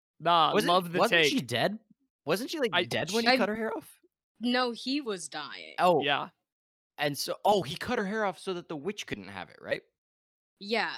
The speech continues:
Speaker 1: Yeah.
Speaker 3: Like, he done, he got stabbed, and so Rapunzel was like, "Can I please just, like, heal him, and then I can go with you," and da, da, da, da, and Gothel was like,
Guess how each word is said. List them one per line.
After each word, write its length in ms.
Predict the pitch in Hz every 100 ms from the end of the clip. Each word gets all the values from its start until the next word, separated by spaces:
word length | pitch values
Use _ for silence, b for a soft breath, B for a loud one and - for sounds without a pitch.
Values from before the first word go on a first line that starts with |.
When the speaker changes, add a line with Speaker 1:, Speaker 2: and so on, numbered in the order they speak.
| 110 170
Speaker 1:
Yeah. 180 | 139
Speaker 3:
Like, 240 | 226 214 175
he 320 | - 320 247
done, 380 | 175 220 240 196 180
he 200 | 220 294
got 240 | 214 165
stabbed, 800 | - - - 226 202 160 139 143
and 140 | 190 196
so 560 | 208 190 180 165 170 _ _ _ -
Rapunzel 400 | 214 208 202 202
was 120 | 190
like, 140 | 196
"Can 120 | -
I 120 | 277 285
please 300 | 285 277 226
just, 260 | 262 -
like, 220 | 240 226 _ _ _ _
heal 340 | - 294 277 262
him, 340 | 247 240 220
and 140 | 202 208
then 140 | 233
I 100 | 240
can 180 | 233 254
go 160 | 233 226
with 300 | 233 220 214
you," 240 | 202 190
and 100 | 185
da, 100 | 208
da, 140 | 220
da, 160 | 214 208
da, 340 | 214 208 190 180
and 100 | 170
Gothel 300 | 170 170 175
was 120 | 170
like, 140 | 170